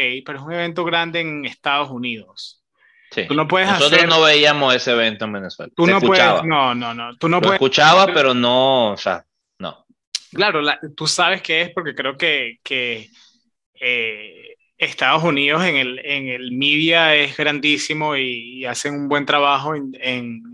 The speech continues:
Speaker 1: re-, que resuenen todos sus eventos alrededor del mundo, pero, eh,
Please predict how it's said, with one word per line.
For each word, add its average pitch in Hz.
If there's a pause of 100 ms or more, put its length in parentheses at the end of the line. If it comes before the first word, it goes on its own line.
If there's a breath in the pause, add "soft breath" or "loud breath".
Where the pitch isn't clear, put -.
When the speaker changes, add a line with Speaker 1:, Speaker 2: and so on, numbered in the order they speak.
(160)
Speaker 1:
re-, -
que 131
resuenen 139
todos 151
sus 135
eventos 127
alrededor 123
del 139
mundo, 156
pero, 120 (140)
eh, -